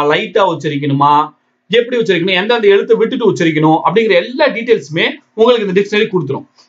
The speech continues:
இதுல இன்னொரு விஷயம் என்னன்னு பாத்தீங்கன்னா, இந்த சைடுல ஏ பி சி டி போட்டிருக்காங்க, நம்ம டக்கு டக்கு டக்குன்னு நம்மளுக்கு தேவையானதை எடுத்துக்க முடியும். வார்த்தையை அவங்களே பிரிச்சு கொடுத்துட்டாங்க. முக்கியமா நம்ம போன தடவை படிச்ச இல்லைங்களா, சிலபலா பிரிச்சு படிச்ச இல்லைங்களா, அந்த மாதிரி வார்த்தை, எல்லா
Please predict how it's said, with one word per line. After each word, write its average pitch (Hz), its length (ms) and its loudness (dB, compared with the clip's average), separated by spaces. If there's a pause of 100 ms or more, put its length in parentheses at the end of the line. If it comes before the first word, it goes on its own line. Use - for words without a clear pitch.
(120)
இதுல 262 180 4
இன்னொரு 269 260 0
விஷயம் 240 240 -2
என்னன்னு 202 200 -2
பாத்தீங்கன்னா, 170 300 -2
இந்த 185 160 -4
சைடுல 202 320 0
ஏ 202 60 2
பி 214 120 -4
சி 196 100 -8
டி 180 80 -2
போட்டிருக்காங்க, 151 460 0
நம்ம 185 200 -2
டக்கு 202 300 -4
டக்கு - 200 -2
டக்குன்னு 240 320 -4 (280)
நம்மளுக்கு 180 360 -2
தேவையானதை 196 460 -2
எடுத்துக்க 165 340 -2
முடியும். 139 340 -2 (340)
வார்த்தையை 247 560 0
அவங்களே 254 500 2
பிரிச்சு 269 360 -2
கொடுத்துட்டாங்க. 139 480 -2 (120)
முக்கியமா 170 420 -2 (320)
நம்ம 208 240 0
போன 226 180 2
தடவை 240 180 0
படிச்ச 220 220 -2
இல்லைங்களா, 208 320 -2 (340)
சிலபலா 247 520 2
பிரிச்சு 247 280 0
படிச்ச 175 240 0
இல்லைங்களா, 160 280 0
அந்த 185 160 -4
மாதிரி 175 280 0
வார்த்தை, 160 420 0
எல்லா 202 340 0